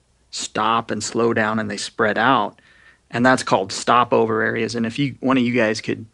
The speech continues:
talk about the importance of stopover areas and what we've learned about that as far as the importance, uh, especially for mule deer, but also all ungulates, that would be, I think, an interesting thing to add to that question.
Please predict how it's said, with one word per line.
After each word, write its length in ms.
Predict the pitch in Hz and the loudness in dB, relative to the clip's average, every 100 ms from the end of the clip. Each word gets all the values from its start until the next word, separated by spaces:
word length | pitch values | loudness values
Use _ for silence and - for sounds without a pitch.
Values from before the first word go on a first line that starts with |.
| - | -2
talk 280 | 120 113 | 0 0
about 240 | 120 113 110 | 0 -4 -2
the 80 | 117 | -4
importance 420 | 104 117 113 - | -2 -2 -2 -6
of 80 | 95 | -10
stopover 580 | - 120 117 117 107 107 | 0 2 2 -4 -4 -4
areas 340 | 110 107 110 | -4 -6 -8
and 100 | 113 | -6
what 180 | 113 - | -6 -4
we've 240 | 117 107 | -6 -6
learned 320 | 110 113 120 | -2 0 2
about 320 | 113 110 104 - | 2 0 -2 -4
that 360 | 110 113 113 | -2 0 0
as 140 | 110 110 | -4 -8
far 300 | - 107 107 | -4 -4 -4
as 180 | 113 - - - - - | -12 -16 -20 -20 -20 -4
the 80 | |
importance, 720 | 123 113 120 113 110 98 - - - | -2 0 0 0 -2 -8 -12 -14 -14
uh, 260 | 110 110 123 _ | -12 -12 -16 _
especially 340 | - 156 131 | 0 2 2
for 100 | 117 | -2
mule 280 | 113 113 117 | -2 0 0
deer, 180 | 110 104 | -2 -6
but 160 | 104 104 | -4 -4
also 420 | 104 - 107 - - - - - - | -4 -4 -8 -10 -18 -20 -20 -18 -6
all 220 | 113 104 | -4 -4
ungulates, 500 | 92 107 104 104 - | -6 -4 -4 -4 -4
that 160 | 113 | -4
would 140 | - 110 | -4 -6
be, 240 | 101 104 _ _ - | -10 -12 _ _ -14
I 80 | 113 | -8
think, 160 | 113 | -8
an 100 | 117 - - | -10 -14 -6
interesting 540 | 127 113 104 - 113 | -2 0 -2 -4 -8
thing 260 | - 113 107 | -4 -2 -2
to 60 | - | -2
add 280 | 107 110 110 | 0 -2 -4
to 60 | 107 | -6
that 200 | 110 - | -6 -4
question. 480 | 98 117 - 131 | -6 -6 -10 -12